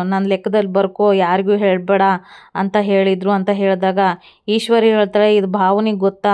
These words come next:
ಅಂತ ಹೇಳಿ, "ಇಲ್ಲ ಅಮ್ಮೋರೆ" ಅಂತ ಲೆಕ್ಕಪತ್ರ ಹೇಳ್ತಾನೆ. "ಹಂಗಾದ್ರೆ ಒಳ್ಳೆ ಚಾನ್ಸ್, ನಾನ್ ಹೇಳ್ದಂಗ್ ನೀನ್ ಮಾಡೋ" ಅಂತ ಹೇಳ್ತಾಳೆ. ಈ ಕಡೆ ಚಿತ್ರ ಹೇಳ್ತಾಳೆ, "ಅವ್ವ, ಇದು ಒಳ್ಳೆ ಚಾನ್ಸ್ ಅವ್ವ, ವಿದ್ಯೆ ಬುದ್ಧಿ ಕಲಿಸ್ಬೇಕು ಅಂದ್ರೆ ನಮ್ಗೆ ಇದನ್ನೇ ಇಟ್ಕೊಂಡು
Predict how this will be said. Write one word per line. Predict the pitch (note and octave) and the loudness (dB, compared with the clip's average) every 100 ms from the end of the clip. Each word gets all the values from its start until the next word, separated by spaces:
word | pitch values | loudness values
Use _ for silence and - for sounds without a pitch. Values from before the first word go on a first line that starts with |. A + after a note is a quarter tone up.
| G3 | 0
ಅಂತ | F#3+ F#3+ | -2 -2
ಹೇಳಿ, | G3 G3 G#3 | -2 0 -2
"ಇಲ್ಲ | F#3+ G#3 G#3+ | -2 0 0
ಅಮ್ಮೋರೆ" | G#3 G3 F#3+ F#3+ | 0 0 0 0
ಅಂತ | F#3+ F#3 G3 F#3 F3 - | -2 -2 -2 -2 -4 -6
ಲೆಕ್ಕಪತ್ರ | F#3 F#3 G#3 G#3 G3 G3+ | -8 -4 -4 -4 -2 -2
ಹೇಳ್ತಾನೆ. | G3+ F#3+ F#3 F#3 G#3 A3+ - - _ | 0 0 -2 -2 -4 -6 -14 -20 _
"ಹಂಗಾದ್ರೆ | G3+ G3+ G#3 G3+ G3+ G3+ | -4 0 2 2 2 2
ಒಳ್ಳೆ | F#3+ G3+ G#3 | 2 2 0
ಚಾನ್ಸ್, | - G3+ G3+ G3+ | -2 -2 0 -2
ನಾನ್ | G3+ F#3 F#3 | -2 -2 0
ಹೇಳ್ದಂಗ್ | G3 G#3+ A3 G#3 | 0 2 0 0
ನೀನ್ | G3 | -2
ಮಾಡೋ" | F#3+ F#3+ F#3+ | -2 0 0
ಅಂತ | F#3 G3 | -2 -2
ಹೇಳ್ತಾಳೆ. | F#3 F3+ F3+ F3 A3 - - _ | -2 -2 -2 -2 -4 -6 -20 _
ಈ | - | -6
ಕಡೆ | - B3 | 0 0
ಚಿತ್ರ | A#3+ A#3 A#3 | 0 -2 0
ಹೇಳ್ತಾಳೆ, | A#3+ A3+ A3 A#3 | 2 2 2 2
"ಅವ್ವ, | G#3 A3 | 4 4
ಇದು | G#3+ G3+ | 2 2
ಒಳ್ಳೆ | G3 G#3+ | 2 2
ಚಾನ್ಸ್ | A3 A3 G#3 | 2 0 0
ಅವ್ವ, | G#3 G3 | 0 0
ವಿದ್ಯೆ | G3 F#3 F#3+ | 0 -2 0
ಬುದ್ಧಿ | A3 F#3+ F#3 | 0 -2 -4
ಕಲಿಸ್ಬೇಕು | A3+ G#3 G3 - G#3 G#3 | -2 -2 -2 -4 -4 -2
ಅಂದ್ರೆ | G3 F#3+ G#3 F#3+ E3 - - - - | -2 0 2 0 -2 -10 -20 -20 -6
ನಮ್ಗೆ | G#3 G#3 G#3 G3+ | -2 0 2 2
ಇದನ್ನೇ | G3 A3 A#3 A#3+ | 2 2 0 0
ಇಟ್ಕೊಂಡು | G#3+ G#3 A3 G#3+ | 0 0 0 0